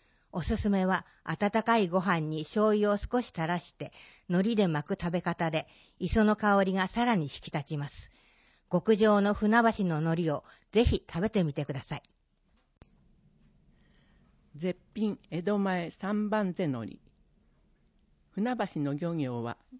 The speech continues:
Speaker 2: 現在でも活発に行われており、日本一の漁獲量を誇る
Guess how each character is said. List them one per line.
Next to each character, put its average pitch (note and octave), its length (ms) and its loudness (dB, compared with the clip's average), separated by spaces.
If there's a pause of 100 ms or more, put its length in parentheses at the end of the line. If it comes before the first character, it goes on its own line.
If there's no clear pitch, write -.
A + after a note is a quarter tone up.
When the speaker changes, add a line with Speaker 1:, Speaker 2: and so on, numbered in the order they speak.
Speaker 2:
現 F#3 260 -2
在 C3 200 -4
で C3 100 -4
も A#2 140 -4
活 - 300 -10
発 G#3+ 220 -6
に G#3+ 120 0
行 D#3 100 -4 (140)
わ D#3 260 -4
れ C#3 140 -6
て - 160 -10
お A#2+ 100 -4
り、 A#2 180 -12 (460)
日 D3 80 -6
本 A#3+ 260 -2
一 D#3 180 -6
の C3+ 120 0
漁 C3 160 -8
獲 F#3+ 300 -8
量 C#3 260 -4
を A2+ 60 -6
誇 C3 340 -8
る A2+ 100 -6